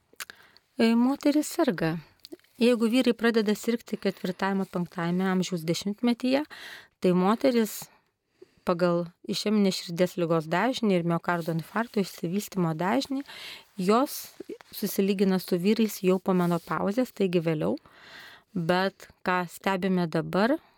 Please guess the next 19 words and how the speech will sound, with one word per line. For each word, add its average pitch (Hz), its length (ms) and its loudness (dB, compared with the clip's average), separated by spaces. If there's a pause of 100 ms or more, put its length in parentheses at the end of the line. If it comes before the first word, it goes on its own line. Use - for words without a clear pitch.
(200)
kad - 300 -6 (180)
daugiau 185 400 2
pacientų 208 800 0 (180)
serga 180 480 0
vis 175 240 -6
jaunesniame 175 640 2
amžiuje, 214 480 -2 (160)
tiek 165 240 -4
vyrų, 185 320 2
tiek - 160 -6
moterų. 214 480 -2 (720)
Ir 226 180 4
dažniausiai 240 800 2 (260)
būna 202 320 4
kalti 202 360 2
tie 202 240 0
klasikiniai 208 720 0
rizikos 185 440 -2
veiksniai, 190 540 -2